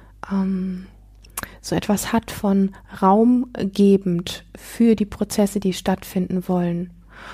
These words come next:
Und ich weiß, dass wenn ich darüber spreche, dass vieles davon ein bisschen wie abgespaced klingt, also fast ein bisschen wie zu mystisch oder sowas. Und dass vieles von dem, was ich anspreche,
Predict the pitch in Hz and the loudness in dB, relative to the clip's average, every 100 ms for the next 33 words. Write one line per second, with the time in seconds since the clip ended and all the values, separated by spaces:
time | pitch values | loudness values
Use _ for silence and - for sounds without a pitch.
0 | - 202 202 214 214 262 247 - 214 208 | -2 0 2 4 4 4 -2 -2 0 0
1 | 226 208 202 196 - 208 214 - 277 - | -2 0 0 -4 -4 0 0 0 -2 -4
2 | - - - 208 - - 240 233 233 - | -14 -18 -8 -6 -6 0 4 4 2 0
3 | 214 - 208 208 208 214 - 196 202 190 | -2 0 2 2 2 -2 0 0 0 -2
4 | - - 220 - 208 196 208 208 - - | -2 -2 -2 -2 0 2 2 -2 -6 0
5 | 214 226 240 240 185 180 - - 196 - | 4 4 2 0 -4 -4 -6 -4 -4 -2
6 | 208 208 - 196 190 196 - 233 226 226 | 0 0 2 2 2 -2 -2 0 4 4
7 | 240 - 262 277 - - - - - - | 2 -2 -2 -2 -4 -12 -18 -18 -18 -4
8 | 208 208 208 208 226 - - - - - | 2 2 2 2 0 -2 -16 -20 -20 -20
9 | _ - 214 214 214 - - 208 202 - | _ -2 2 4 2 -6 -4 -2 -2 -6
10 | - 247 247 240 240 - 214 208 214 202 | -2 2 4 4 2 -2 0 2 2 2
11 | 202 202 - 202 208 202 - - 202 196 | 0 -4 -2 -2 -2 -4 -6 -2 -2 0
12 | 202 196 | -2 -2